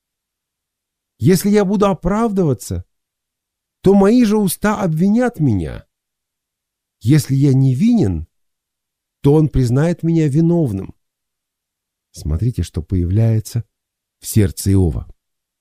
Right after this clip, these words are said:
Он не просто видит Бога как судью, но он также постепенно начинает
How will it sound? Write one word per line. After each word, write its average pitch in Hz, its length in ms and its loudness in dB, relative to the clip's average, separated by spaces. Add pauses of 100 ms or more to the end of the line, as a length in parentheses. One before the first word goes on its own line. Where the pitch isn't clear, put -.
(640)
Он 185 180 4
не 220 100 4
просто 240 460 -2
видит 185 560 -4 (180)
Бога 151 520 0
как 147 260 -4
судью, 127 680 -2 (1700)
но 151 200 6
он 156 180 0
также 165 480 -2
постепенно 165 840 -2
начинает 143 680 -2